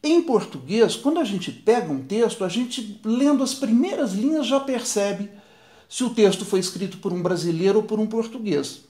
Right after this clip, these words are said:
Porque existem diferenças gramaticais, existem diferenças sintáticas entre as duas normas. Então, o que eu acho é que nós teríamos que, em primeiro lugar,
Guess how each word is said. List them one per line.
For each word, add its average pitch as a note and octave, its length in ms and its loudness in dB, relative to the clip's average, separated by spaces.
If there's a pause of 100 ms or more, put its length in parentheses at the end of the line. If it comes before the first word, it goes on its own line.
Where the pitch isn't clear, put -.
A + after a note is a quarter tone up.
(1200)
Porque D#4 340 0
existem C#4 640 2
diferenças A3+ 600 2
gramaticais, F3 1120 0
existem F#3+ 400 -4
diferenças G#3 540 -4
sintáticas G#3 1120 -2 (720)
entre F#3+ 340 0 (220)
as F3 220 0
duas G3 380 4
normas. C#3 760 0 (540)
Então, F4 380 6
o F#3 100 2
que G#3 100 4
eu C#3 160 6
acho - 460 0 (160)
é F#3 100 0
que F#3 180 0
nós C4+ 280 4
teríamos F#3 440 0
que, G#3 340 -4
em G#3+ 40 6
primeiro E3+ 420 0
lugar, C#3+ 600 0